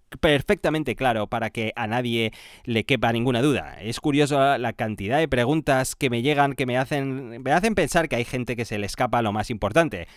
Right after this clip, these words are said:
Hace poco leía una pregunta que me llegaba en Instagram de una persona que me decía,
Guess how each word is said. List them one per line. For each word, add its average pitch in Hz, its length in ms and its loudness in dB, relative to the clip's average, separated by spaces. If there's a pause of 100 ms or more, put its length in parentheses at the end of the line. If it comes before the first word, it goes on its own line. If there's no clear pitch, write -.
(140)
Hace 185 200 0
poco 156 300 4
leía 131 300 2
una 139 260 2
pregunta 131 400 0
que 123 80 -4
me 120 80 -2
llegaba 120 300 0
en 123 80 0
Instagram 135 420 -2
de 123 60 0
una 123 160 -2
persona 143 340 -2
que 131 100 -2
me 110 180 0
decía, 104 540 -4